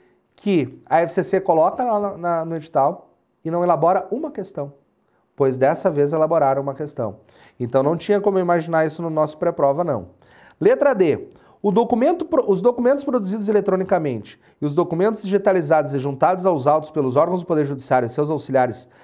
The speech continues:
pelos membros do Ministério Público, pelas procuradorias e por advogados públicos e privados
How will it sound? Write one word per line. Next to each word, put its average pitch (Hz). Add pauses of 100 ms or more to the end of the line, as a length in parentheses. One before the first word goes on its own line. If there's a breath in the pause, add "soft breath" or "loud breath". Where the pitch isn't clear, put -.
(140)
pelos 156
membros 208
do 190
Ministério 180
Público, 139
pelas -
procuradorias 180
e 120
por 135
advogados 135
públicos 147
e 127
privados 123